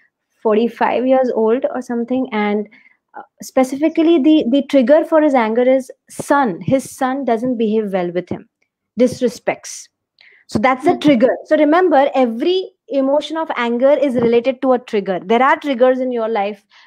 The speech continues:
Speaker 1: which provoke you.
Speaker 2: Hmm,
Speaker 1: So this
Speaker 2: hmm.
Speaker 1: trigger, trigger is anything that is unpleasant. For, so for this father, it's quite unfortunate. But for him, you know, his, his son doesn't respect him, is very disrespectful towards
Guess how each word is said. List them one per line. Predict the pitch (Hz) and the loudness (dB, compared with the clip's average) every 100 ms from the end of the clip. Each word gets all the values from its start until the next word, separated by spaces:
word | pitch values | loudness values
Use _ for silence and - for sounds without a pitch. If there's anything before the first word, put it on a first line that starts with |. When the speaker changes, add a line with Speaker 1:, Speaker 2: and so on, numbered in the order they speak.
| - | -6
Speaker 1:
which | 208 254 - - | -2 -2 -4 -2
provoke | 254 233 233 254 254 - | 2 4 4 2 2 -4
you. | 214 180 _ _ _ _ _ _ _ _ _ _ - | -10 -10 _ _ _ _ _ _ _ _ _ _ -10
Speaker 2:
Hmm, | 277 254 233 | -6 -6 -2
Speaker 1:
So | 262 | -2
this | 277 262 | 0 -2
Speaker 2:
hmm. | 220 233 | -4 -2
Speaker 1:
trigger, | 294 277 320 349 294 - - | -2 4 4 4 0 -10 -6
trigger | 320 349 403 | 0 2 2
is | 381 | 0
anything | 320 330 - 359 | -2 -2 -2 -2
that | 311 | -2
is | 311 | -2
unpleasant. | 247 208 214 233 208 180 - | -4 -4 -2 -2 -2 -10 -12
For, | |
so | 262 320 | -12 -12
for | 311 320 | -8 -8
this | 349 - | -8 -12
father, | - - 247 311 | -14 -10 -6 -4
it's | 294 277 _ | -4 -6 _
quite | - 320 | -10 -8
unfortunate. | 285 240 - 277 - 277 208 196 - - - | -8 -10 -8 -10 -6 -6 -4 -8 -16 -20 -2
But | 254 254 - _ | 0 0 -6 _
for | - 330 | 0 0
him, | 285 294 339 285 | 2 2 2 2
you | 220 | 0
know, | 240 | -2
his, | 254 262 254 - _ _ | 0 0 0 -10 _ _
his | 294 294 | -6 -4
son | - 285 302 | -2 0 0
doesn't | 269 277 | 0 -2
respect | 240 202 - 220 220 | -4 -8 -10 -10 -10
him, | 277 277 | -10 -8
is | 220 | -4
very | 247 294 | -2 -4
disrespectful | 202 240 - 277 277 - 269 262 _ 262 254 | -2 -2 0 -2 -6 -6 -10 -10 _ -4 -2
towards | 254 196 196 196 - | -2 -2 -2 -4 -16